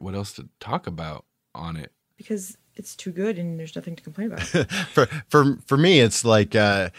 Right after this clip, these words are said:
Speaker 3: again, food puns, whetting my appetite for more.
Speaker 2: Uh.
Speaker 3: Uh, and, and, and since I don't know what's coming up, I mean, like, I, I know there's, <laughs> based on, uh, what I get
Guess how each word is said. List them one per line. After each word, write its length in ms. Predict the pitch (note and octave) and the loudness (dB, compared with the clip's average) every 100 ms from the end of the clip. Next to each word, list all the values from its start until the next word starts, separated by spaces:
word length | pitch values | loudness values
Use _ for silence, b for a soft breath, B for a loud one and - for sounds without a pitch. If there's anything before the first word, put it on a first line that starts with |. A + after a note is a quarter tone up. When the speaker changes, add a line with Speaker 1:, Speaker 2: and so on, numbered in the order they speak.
| B B _ _ A#2+ - | B B _ _ -12 -6
Speaker 3:
again, 360 | A2 A2+ G2+ | 0 2 2
food 240 | F#2+ A2+ F#2 | 2 0 2
puns, 240 | G2 F#2+ - B | -2 -2 -8 B
whetting 340 | C#3 D#3 D3+ | 6 8 8
my 160 | B2+ A#2+ | 6 4
appetite 680 | A#2 C#3 B2+ G#2 G2 F2+ G2+ _ _ _ _ | 4 4 2 0 -2 -2 -6 _ _ _ _
for 140 | - A2 | -2 2
more. 380 | G2+ G2 G2+ A#2 B | 2 2 0 -2 B
Speaker 2:
Uh. 40 | D3 | 2
Speaker 3:
Uh, 500 | E3 B2 A#2 A2+ G#2 B A#2+ B | 6 8 8 4 0 B -16 B
and, 200 | D3 D3 | -4 -2
and, 320 | D3+ C#3+ C3 _ _ _ _ - | 2 2 2 _ _ _ _ -2
and 220 | C3 B2+ | 0 2
since 300 | - F3+ E3 | 4 4 4
I 160 | - C#3 | 4 4
don't 240 | C#3+ B2 | 4 4
know 160 | C#3+ B2 | 4 4
what's 180 | F2+ | 2
coming 300 | - F2+ E2 | -2 -4 -2
up, 180 | E2+ F2+ | -2 -2
I 120 | - G2 | -2 0
mean, 180 | G2+ F#2+ E2 G2 | 2 2 -2 -2
like, 240 | F#2+ - | -4 -4
I, 220 | F#2+ G2 - | -4 -2 -4
I 140 | F#2 | -4
know 160 | G2 G#2+ | 0 2
there's, 280 | F#2+ F2 - - G#2 - - B G#2 B | 2 0 -4 -6 -8 -8 -10 B -16 B
<laughs> 540 | - F#2 - - B2 | -12 -12 -12 -14 -2
based 300 | - B3 - | 4 4 6
on, 300 | F3+ C#3+ C3 A#2+ | 6 8 6 4
uh, 320 | A2 G#2 G2 | 2 2 2
what 240 | A2 B2 | 2 4
I 60 | A2+ | 4
get 300 | G2 F#2 - | 2 0 -2